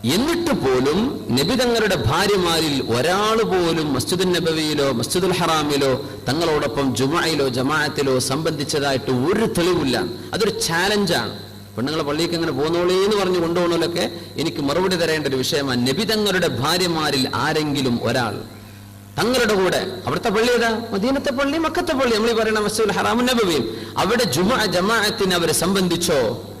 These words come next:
ഇല്ല, ഒരു തെളിവുമില്ല. അവിടെ നടക്കുന്നത് കേട്ടിട്ടുണ്ട്, അവരുടെ ഹുജ്റത്ത് തൊട്ടടുത്താണ്, അതല്ല വിഷയം. ഇനി നമ്മൾ പറയാം,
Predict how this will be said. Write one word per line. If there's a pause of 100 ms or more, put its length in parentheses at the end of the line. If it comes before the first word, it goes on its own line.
(240)
ഇല്ല, (320)
ഒരു
തെളിവുമില്ല. (280)
അവിടെ
നടക്കുന്നത്
കേട്ടിട്ടുണ്ട്, (320)
അവരുടെ
ഹുജ്റത്ത്
തൊട്ടടുത്താണ്,
അതല്ല
വിഷയം. (520)
ഇനി
നമ്മൾ
പറയാം,